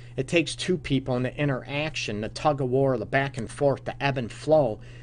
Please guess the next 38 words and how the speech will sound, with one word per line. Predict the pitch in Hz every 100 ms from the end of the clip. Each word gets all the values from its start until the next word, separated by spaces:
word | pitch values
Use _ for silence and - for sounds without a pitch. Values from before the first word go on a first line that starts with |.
| - - - -
of | 143 135
the | 127 110
relationship | 120 143 175 - - -
of | 104
two | - 196 220
people | - 113 113
that | 117 120
creates | - 135 135 127 - - -
the | 113
havoc | - 139 139 120 -
in | 107
the | 104
relationship | 110 113 120 - - 92 101
most | 120 139 170 -
times. | - - - -
I'm | 95
not | 107 131
saying | - 185 214
all, | 151 131 123 - -
but | 110
most | 104 120 110 -
times, | - 95 76 - 107
okay? | 90 - 104 117 - - - - -
So, | - - 226 123 - - - - - - -
why | 110 104 110 135 175 202
are | 170
you | 165
afraid | 156 - 143 127
to |
fail? | - 147 135
What | 107 139
happens | 156 - 139
if | 143 120
it | 120
just | 127 123 -
didn't | 139 135 127
work | 127 113 143
out? | 147 117